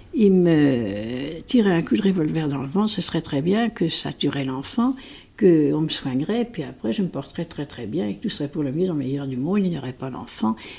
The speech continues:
et qu'il paierait tous les frais de l'opération et tout ça de la clinique, et je serais très bien après. J'avoue que je n'appréciais pas du tout ce genre de,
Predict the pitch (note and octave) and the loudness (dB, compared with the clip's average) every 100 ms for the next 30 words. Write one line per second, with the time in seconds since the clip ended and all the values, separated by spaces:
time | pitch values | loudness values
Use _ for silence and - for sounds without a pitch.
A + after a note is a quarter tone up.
0 | - F#3 F#3 F3 D#3 - F3 D#3 - D3+ | -6 0 2 4 2 0 2 2 2 0
1 | C#3+ - C#3 B2+ - - G#3 F3 - C#3+ | -2 -2 -4 -4 -4 0 0 0 -4 -4
2 | G#3 F#3+ D3+ C3+ A2+ E3+ A3 - C#3 - | -4 -4 -4 -6 -4 0 0 -2 -4 -6
3 | - E3+ - F#3 G3+ D3+ C3+ - A#2 - | -8 -8 -4 0 0 -2 -8 -10 -10 -10
4 | - - - - - F3 G#3+ G#3 E3 D#3 | -16 -16 -16 -10 -2 0 2 2 2 2
5 | C3+ - D#3+ - C#3 - D#3+ - - - | 0 -2 -2 0 -2 -4 -8 -6 -4 0
6 | C#3+ C#3+ C#3+ C3 C#3 G#2 E2 F2+ | 0 0 -2 -4 -4 -4 -4 -8